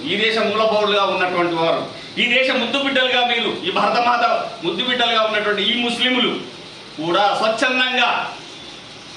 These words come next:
మీరు ఆ దేశ హిందువులపై జరుగుతున్నటువంటి దాడులను ఖండించడానికి ముందుకు రావాలి,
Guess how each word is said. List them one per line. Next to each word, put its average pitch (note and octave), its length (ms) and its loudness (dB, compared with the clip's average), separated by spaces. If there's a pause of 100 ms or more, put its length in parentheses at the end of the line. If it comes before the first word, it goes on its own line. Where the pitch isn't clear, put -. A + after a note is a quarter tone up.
(540)
మీరు G#3 300 2
ఆ D#3+ 300 4
దేశ G3+ 180 0
హిందువులపై F#3+ 640 0
జరుగుతున్నటువంటి D#3+ 680 -2
దాడులను D3 480 0
ఖండించడానికి F#3 720 0
ముందుకు D3 360 -2
రావాలి, D3 300 4